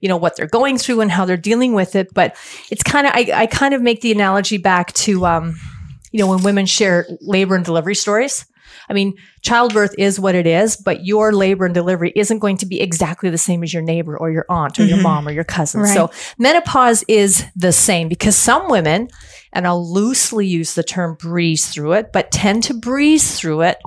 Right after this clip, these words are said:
Speaker 1: much more easily than other women do. All right. So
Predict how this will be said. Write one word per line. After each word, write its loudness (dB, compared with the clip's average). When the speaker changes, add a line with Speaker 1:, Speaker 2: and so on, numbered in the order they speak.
Speaker 1:
much -6
more -2
easily -2
than -4
other 0
women -6
do. -10
All 0
right. 0
So 2